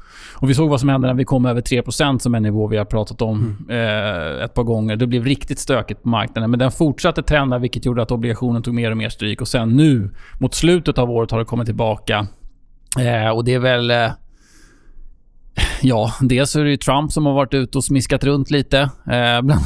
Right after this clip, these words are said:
Speaker 1: annat Powell har väl fått en del kängor och liksom, ja, Trump är ju extremt sugen på att den amerikanska börsen ska stiga. Så att när han såg att,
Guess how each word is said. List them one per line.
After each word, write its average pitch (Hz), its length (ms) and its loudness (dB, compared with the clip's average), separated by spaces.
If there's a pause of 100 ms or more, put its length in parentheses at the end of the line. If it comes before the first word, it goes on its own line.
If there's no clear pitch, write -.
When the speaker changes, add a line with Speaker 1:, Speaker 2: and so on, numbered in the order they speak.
(120)
Speaker 1:
annat - 240 0
Powell 139 320 2
har 135 80 2
väl 139 120 -2
fått 139 260 -2
en 135 80 0
del 127 140 2
kängor 127 380 0
och 123 60 2
liksom, 120 280 -4 (340)
ja, 120 180 -8 (260)
Trump 127 240 2
är 120 40 2
ju 120 80 2
extremt 110 680 -2
sugen 117 480 0
på 113 120 0
att - 200 -6
den 117 180 -2
amerikanska 107 500 -2
börsen 107 260 -4
ska 110 120 -4
stiga. 113 400 -2
Så - 100 -8
att - 140 -10
när 123 100 0
han 123 160 2
såg 127 380 0
att, - 280 -4